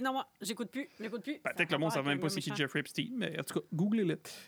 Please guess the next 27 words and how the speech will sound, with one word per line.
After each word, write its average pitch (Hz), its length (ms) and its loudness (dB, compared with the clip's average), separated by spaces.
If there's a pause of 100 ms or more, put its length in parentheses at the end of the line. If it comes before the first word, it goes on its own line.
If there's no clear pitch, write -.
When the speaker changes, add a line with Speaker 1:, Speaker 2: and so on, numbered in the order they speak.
Speaker 2:
Fait 170 120 0
que, 160 160 2
ouais, 185 180 2
Chris 208 200 -2
Speaker 1:
Ben 214 100 4
Speaker 2:
Tucker, 214 100 2
Speaker 1:
non, 214 160 6
nous, 247 140 4
Speaker 2:
il 302 60 6
Speaker 1:
on 240 120 4
a 214 60 2
un 208 60 2
public 233 400 -4
très, 285 200 -2
très, 330 220 -4
très 277 500 -4
engagé 214 720 -2
et 196 40 -6
Speaker 2:
Ouais. 185 80 -6
Speaker 1:
consciencieux, 175 720 -2
là. 262 160 -4
Speaker 2:
Fait 269 60 -10
que - 180 2
Jeffrey 147 260 0
Epstein, 143 420 2
c'est - 160 -4
un 127 120 -4